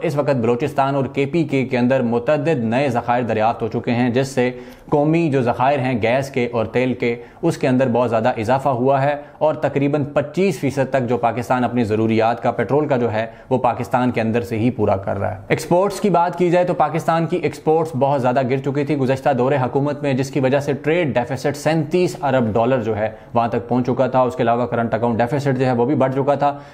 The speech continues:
लेकिन मौजूदा हुकूमत ने पाकिस्तान की एक्सपोर्ट्स जो हैं उनको बढ़ाने के लिए खातिर खा इकदामात किए और सिर्फ जुलाई की अगर बात की जाए तो पाकिस्तान की एक्सपोर्ट्स में छः फीसद इजाफा हुआ, जबकि इसके तकाबुल में अगर आप देखें इंडिया का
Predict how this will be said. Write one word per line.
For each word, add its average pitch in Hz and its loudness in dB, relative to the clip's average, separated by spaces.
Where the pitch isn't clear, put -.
लेकिन 156 2
मौजूदा 156 4
हुकूमत 151 2
ने 135 0
पाकिस्तान 135 0
की 135 -2
एक्सपोर्ट्स 135 -2
जो 135 0
हैं 127 -2
उनको 147 0
बढ़ाने 123 0
के 131 -2
लिए 127 2
खातिर 131 -2
खा 139 0
इकदामात 120 0
किए 143 0
और 156 2
सिर्फ 160 -2
जुलाई 120 2
की 165 -2
अगर 135 2
बात 117 0
की 123 -2
जाए 123 0
तो 131 2
पाकिस्तान 139 0
की 131 -2
एक्सपोर्ट्स 131 -2
में 127 -2
छः 165 0
फीसद 143 0
इजाफा 120 2
हुआ, 135 2
जबकि 135 -2
इसके 160 0
तकाबुल 143 0
में 156 2
अगर 135 2
आप 135 2
देखें 127 0
इंडिया 151 2
का 151 0